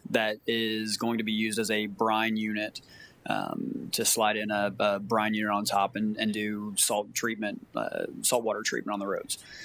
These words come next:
So those are the seventeen vehicles. That was the major part of that, and that was the vehicle itself,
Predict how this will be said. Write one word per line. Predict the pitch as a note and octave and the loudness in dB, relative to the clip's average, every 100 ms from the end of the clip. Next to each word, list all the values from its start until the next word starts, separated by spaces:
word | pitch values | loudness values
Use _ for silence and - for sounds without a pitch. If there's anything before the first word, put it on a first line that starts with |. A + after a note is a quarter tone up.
| - | -4
So | - B2 | 0 4
those | C#3 | 4
are | C3+ | 4
the | A#2 | 2
seventeen | - C3+ A#2+ B2+ A#2+ | 4 4 2 0 0
vehicles. | G#2 A#2+ A#2 G#2+ A2+ G#2+ G#2 | 0 2 0 0 0 2 4
That | A#2+ | 4
was | A2+ | 2
the | G#2+ | 0
major | A2 A2+ A#2+ B2 A#2 A2 | 2 4 4 4 2 0
part | - A#2 A2 | 0 0 0
of | G#2+ | 0
that, | G#2 G#2 A2 | 2 2 2
and | A2+ | 2
that | A#2 A2+ | 4 2
was | B2 A2 G2+ | 0 -2 0
the | A2+ A2 G#2+ | 0 0 -2
vehicle | F#2+ B2 B2+ B2+ B2+ | 2 2 2 2 2
itself, | - A#2 A2+ A2+ - - | 4 4 4 2 -2 -12